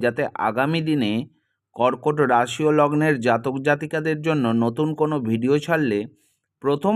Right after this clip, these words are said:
নোটিফিকেশনটি আপনার কাছে পৌঁছে যায়। আর যারা চ্যানেলটিকে সাবস্ক্রাইব করে নিয়মিত ভিডিও দেখছেন,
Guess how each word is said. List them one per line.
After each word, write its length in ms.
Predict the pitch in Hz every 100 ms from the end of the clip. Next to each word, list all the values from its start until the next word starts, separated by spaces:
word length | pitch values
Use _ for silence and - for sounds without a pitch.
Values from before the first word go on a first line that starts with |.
| 214
নোটিফিকেশনটি 840 | 160 147 143 143 147 156 151 170 165
আপনার 380 | 113 120 127 127
কাছে 240 | 123 120 123
পৌঁছে 360 | 120 90 85 -
যায়। 220 | 73 - _ _ _ _ _
আর 180 | 107 143 165
যারা 300 | 185 165 113 117 175 _ _ _ _ _
চ্যানেলটিকে 840 | 139 135 147 156 156 156 185 180 123 120 156
সাবস্ক্রাইব 640 | - 135 131 - 156 160 165
করে 200 | 165 165
নিয়মিত 420 | 160 143 139 143 151 147
ভিডিও 340 | 120 120 127
দেখছেন, 420 | 131 139 - 202